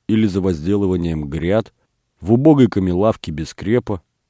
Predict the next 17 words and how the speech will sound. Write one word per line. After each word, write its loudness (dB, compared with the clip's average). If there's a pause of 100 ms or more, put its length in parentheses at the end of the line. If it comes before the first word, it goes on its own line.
(140)
в -20
холщовом 0
белом -2
балахоне -2
с -10
сумою -4
на -4
плечах, -8 (200)
где -6
лежало -2
Евангелие, -2 (400)
и -6
груз -4 (100)
из -8
камней -2
и -10
песка -6